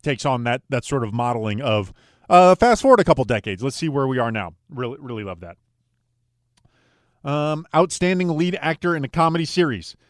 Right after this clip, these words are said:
Anthony Anderson, Black-ish, Don Cheadle, Black Monday, Ted Danson, The Good Place, Michael Douglas,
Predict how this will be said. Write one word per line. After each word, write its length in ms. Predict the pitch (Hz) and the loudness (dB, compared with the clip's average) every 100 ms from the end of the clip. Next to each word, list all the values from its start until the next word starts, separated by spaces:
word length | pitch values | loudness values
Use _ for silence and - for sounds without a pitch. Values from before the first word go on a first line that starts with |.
| _ _ | _ _
Anthony 420 | 147 143 143 156 | -4 -2 -2 -2
Anderson, 500 | 151 151 131 117 82 87 | -2 -2 -4 -6 -8 -4
Black-ish, 600 | 131 139 127 95 - - - | 0 0 0 -4 -6 -14 -8
Don 280 | 117 143 147 | -2 0 0
Cheadle, 440 | - 196 160 90 - _ _ _ _ | -4 -2 -2 -2 -8 _ _ _ _
Black 260 | 131 131 117 | -4 -2 0
Monday, 380 | 131 156 123 85 - _ _ | -2 0 0 -4 -12 _ _
Ted 200 | 143 120 | -4 -2
Danson, 460 | 147 160 131 87 87 | -2 -2 -6 -12 -12
The 100 | 107 | -10
Good 200 | 120 139 | -6 -6
Place, 400 | 120 104 87 - _ _ _ _ | -6 -8 -10 -18 _ _ _ _
Michael 240 | 190 202 | -2 -2
Douglas, 560 | 185 226 170 127 95 | 0 0 0 -4 -4